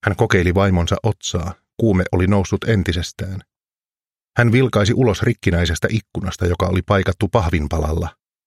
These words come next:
Päivä ei ollut vieläkään valjennut. Ramirezin kukko kiekui yhä yksinään. "Tulisi jo aamu", Pedro ajatteli. "Hän kuolee yöllä, ei päivällä.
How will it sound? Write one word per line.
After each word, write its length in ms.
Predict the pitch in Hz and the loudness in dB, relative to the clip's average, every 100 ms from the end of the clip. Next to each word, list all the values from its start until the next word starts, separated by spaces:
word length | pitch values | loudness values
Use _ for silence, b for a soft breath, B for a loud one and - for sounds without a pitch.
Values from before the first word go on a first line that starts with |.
| _ _ _ | _ _ _
Päivä 280 | - 123 117 | 2 4 4
ei 180 | 123 123 | 4 4
ollut 260 | 120 120 | 2 2
vieläkään 420 | 143 107 85 95 92 | 2 2 2 2 2
valjennut. 480 | 90 78 71 76 - - _ _ _ _ - | 2 0 -4 -6 -12 -18 _ _ _ _ -4
Ramirezin 560 | - 123 147 131 120 113 | 0 4 4 2 2 0
kukko 360 | - 139 _ 92 | 0 -4 _ -2
kiekui 480 | 113 120 92 92 87 - | 2 0 2 0 0 2
yhä 160 | 110 | 2
yksinään. 800 | 117 139 - 87 71 69 65 - _ _ _ _ _ _ _ _ _ _ _ _ | 2 0 -2 -4 -4 -6 -10 -16 _ _ _ _ _ _ _ _ _ _ _ _
"Tulisi 280 | 135 120 92 | 0 0 0
jo 100 | 90 - | -2 0
aamu", 360 | 107 82 78 73 _ _ _ - | 0 0 -2 -6 _ _ _ -2
Pedro 300 | 87 87 92 | 0 0 0
ajatteli. 480 | 90 85 - 95 92 _ _ _ _ _ _ _ _ _ - | 0 -2 -6 -6 -8 _ _ _ _ _ _ _ _ _ -2
"Hän 100 | 113 | 0
kuolee 320 | 156 117 104 - | 2 2 2 2
yöllä, 540 | 131 85 78 - - - _ _ _ _ | 2 2 -2 -6 -12 -16 _ _ _ _
ei 140 | 127 101 | 0 2
päivällä. 640 | 123 110 82 78 80 | 2 2 0 -2 -4